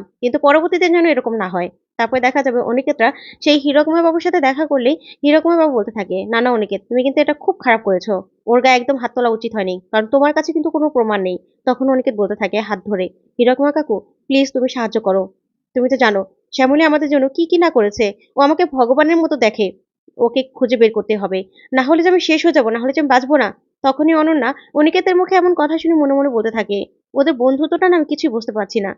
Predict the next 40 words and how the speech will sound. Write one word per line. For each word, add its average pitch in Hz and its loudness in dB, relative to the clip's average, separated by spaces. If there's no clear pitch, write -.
শুধুমাত্র 311 0
বন্ধুত্ব 254 0
থাকলে 302 -2
কি 285 -2
একজনের 247 0
জন্য 247 -2
আরেকজন 233 0
এরকম 285 4
করতে 302 0
পারে?" 349 2
তারপরে 240 2
দেখা 269 -2
যাবে 302 -4
হীরকমা 254 -2
বাবু 233 0
বলতে 202 -8
থাকে, 208 -10
"আচ্ছা 202 -6
ঠিক 240 -4
আছে, 202 -4
আমি 294 4
দেখছি 302 0
কি 285 -2
করা 202 2
যায়।" 190 -2
তখনই 320 0
সূর্য 269 0
চলে 226 0
আসে। 190 -2
তারপরে 311 2
সেই 294 -4
গাড়ির 240 2
নাম্বার 247 0
নিয়ে 285 4
সবকিছু 349 0
ব্যবস্থা 277 0
করে 294 0
দেয় 240 0
হীরকমা 202 0
বাবু। 190 -2